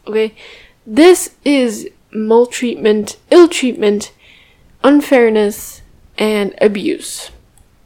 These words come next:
So especially for people who have been starved of love and looking for it,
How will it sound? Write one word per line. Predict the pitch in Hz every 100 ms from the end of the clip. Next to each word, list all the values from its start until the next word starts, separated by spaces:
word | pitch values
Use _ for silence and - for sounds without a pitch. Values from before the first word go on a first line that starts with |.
| _ _ _ _ _ _ _ _ _ _ - _ - - - _ _ _ _ - - _ _ _
So | - 277
especially | 277 269 285 285 285 311 339 330
for | 311 269
people | 269 254 240 233 233 233
who | 220 226 214 214 - _ _ _ _ _ _ _ _ _ _
have | - - 226 214
been | 202 233 233
starved | - - - 214 220 254 277 247 - -
of | 247 220
love | 202 202 202 233 247 -
and | 233 220 208
looking | 214 - 320 320
for | 302 311 311
it, | 311 320 320